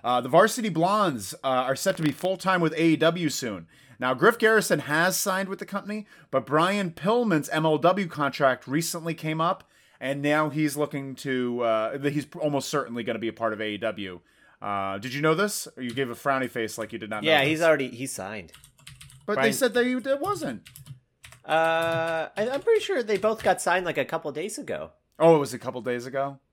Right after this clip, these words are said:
Speaker 2: I wanna say, yeah, officially All Elite. Yeah, yeah, Julia Hart as well. So the,
Speaker 1: Okay,
Speaker 2: yeah,
Speaker 1: then
Speaker 2: they're all, yeah, they're all
Speaker 1: scratch
Speaker 2: three,
Speaker 1: the,
Speaker 2: three
Speaker 1: the
Speaker 2: days ago.
Speaker 1: probably. Scratch the probably and put, they have signed with A E W. That's
Speaker 2: <laughs>
Speaker 1: official.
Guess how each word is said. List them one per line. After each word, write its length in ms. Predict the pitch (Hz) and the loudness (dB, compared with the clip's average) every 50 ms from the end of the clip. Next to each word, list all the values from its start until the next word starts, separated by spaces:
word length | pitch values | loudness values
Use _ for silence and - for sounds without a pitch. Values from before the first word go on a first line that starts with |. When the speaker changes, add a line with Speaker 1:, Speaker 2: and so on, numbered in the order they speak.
| _ _ | _ _
Speaker 2:
I 60 | 131 | -16
wanna 180 | 135 170 226 240 | -14 -12 -12 -10
say, 140 | - - - | -10 -8 -4
yeah, 180 | 131 156 151 117 | 0 0 0 0
officially 480 | - - 156 156 - - 170 156 151 | 0 0 0 0 0 -2 -2 0 0
All 140 | 139 131 123 123 | 0 0 0 0
Elite. 240 | 120 117 98 90 - - | -2 -4 -6 -10 -12 -8
Yeah, 300 | 123 123 117 101 98 - - _ - | -6 -4 -4 -4 -6 -10 -14 _ -10
yeah, 240 | 127 123 107 98 98 | -8 -8 -6 -8 -8
Julia 340 | - - 139 131 127 117 107 | -8 -4 -4 -2 -2 -2 -4
Hart 240 | 113 117 110 104 - | -4 -4 -6 -6 -8
as 140 | - - | -10 -10
well. 260 | 113 104 95 82 80 82 | -8 -8 -8 -8 -10 -10
So 180 | - - 120 | -8 -6 -2
the, 140 | 120 131 123 | 0 2 2
Speaker 1:
Okay, 180 | 226 214 339 - | 4 4 4 4
Speaker 2:
yeah, 40 | - | 4
Speaker 1:
then 120 | 180 170 | 4 4
Speaker 2:
they're 120 | 156 156 147 | 4 6 6
all, 280 | 143 139 135 131 127 127 | 8 8 6 6 2 0
yeah, 160 | 131 123 - | -2 0 4
they're 100 | 185 202 | 6 6
all 160 | 208 233 240 | 8 6 6
Speaker 1:
scratch 60 | - - | 2 2
Speaker 2:
three, 80 | 180 | 8
Speaker 1:
the, 240 | 190 175 160 - - - - - | 10 10 10 10 6 -2 -14 -8
Speaker 2:
three 240 | - 185 170 214 202 | -2 2 2 2 4
Speaker 1:
the 0 | |
Speaker 2:
days 40 | - | 6
ago. 300 | 180 185 185 190 175 170 | 8 10 10 10 10 8
Speaker 1:
probably. 440 | 139 120 113 113 104 98 95 90 - _ _ _ _ _ _ | 4 2 0 0 -2 -4 -6 -10 -14 _ _ _ _ _ _
Scratch 340 | - - - 185 190 190 - | -6 2 4 6 6 6 4
the 80 | 220 - | 0 -4
probably 640 | - - 165 160 165 151 151 123 127 127 123 123 117 | 0 2 4 4 4 2 0 -4 -4 -4 -4 -4 -4
and 120 | 127 123 | -4 -4
put, 240 | - 147 143 131 - - | 0 2 2 2 0 0
they 220 | 135 135 160 180 190 | 2 4 6 6 8
have 240 | 160 180 196 214 196 | 8 8 6 6 6
signed 320 | - - 196 175 170 160 135 | 4 6 6 6 6 4 2
with 140 | 139 - 135 | 0 -2 0
A 120 | 123 113 | 0 2
E 40 | 113 | 2
W. 260 | 202 117 107 101 - 233 262 220 | 2 0 0 0 2 2 2 2
That's 220 | 196 123 - 277 - | 2 2 0 0 0
Speaker 2:
<laughs> 60 | - - | 2 2
Speaker 1:
official. 340 | 175 165 - - 143 117 | 2 2 2 2 0 -2